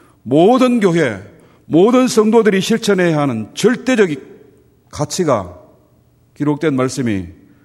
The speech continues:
본문의 말씀인 것입니다. 일반적으로 모든 사람들, 현대 사람들의 최고의 가치는 모두가 부자가 되는 데 있습니다. 하지만 하나님께서는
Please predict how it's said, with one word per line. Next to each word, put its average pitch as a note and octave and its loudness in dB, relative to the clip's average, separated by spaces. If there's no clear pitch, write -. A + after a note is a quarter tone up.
본문의 A2+ -4
말씀인 G2+ -6
것입니다. D2+ -14
일반적으로 C#3+ -2
모든 D#3+ -4
사람들, C3+ -4
현대 F3+ -2
사람들의 D3+ -2
최고의 D#3+ -4
가치는 A#2+ -6
모두가 G#2+ -8
부자가 C3+ -4
되는 G#2+ -6
데 G2+ -6
있습니다. E2 -14
하지만 D#3 -2
하나님께서는 E3+ -2